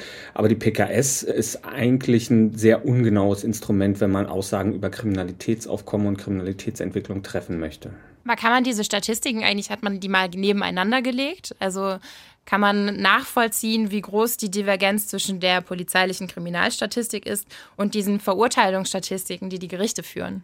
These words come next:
Speaker 1: Ja, klar, das kann man machen. Also man kann die nicht eins zu eins vergleichen, weil die eben nach unterschiedlichen Kriterien erheben, unterschiedlich Kategorien bilden und deshalb nicht unmittelbar vergleichbar sind. Aber jedenfalls die Größenordnung kann man sich natürlich anschauen.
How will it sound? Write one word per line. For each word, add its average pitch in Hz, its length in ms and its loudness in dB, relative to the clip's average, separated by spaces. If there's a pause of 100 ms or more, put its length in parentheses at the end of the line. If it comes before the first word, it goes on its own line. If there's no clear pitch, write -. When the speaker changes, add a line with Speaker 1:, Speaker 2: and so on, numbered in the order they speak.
(640)
Speaker 1:
Ja, 123 260 8
klar, 143 280 4
das 185 120 0
kann 156 120 8
man 139 120 10
machen. 233 400 10
Also 139 160 6
man 127 120 6
kann 143 140 6
die 143 80 10
nicht 135 160 4
eins 139 200 4
zu 135 60 6
eins 127 240 4
vergleichen, 170 480 6
weil 123 120 10
die 120 120 6
eben 120 140 6
nach 123 160 2
unterschiedlichen 135 640 8
Kriterien 127 640 10
erheben, 160 640 10
unterschiedlich 123 960 4
Kategorien 131 680 8
bilden 147 300 12
und 107 100 6
deshalb 107 220 4
nicht 104 180 0
unmittelbar 131 480 6
vergleichbar 117 520 4
sind. 143 180 6
Aber 110 120 4
jedenfalls 110 360 4
die 104 100 -2
Größenordnung 127 800 6
kann 127 140 4
man 117 60 6
sich 110 140 0
natürlich 113 360 4
anschauen. 151 540 6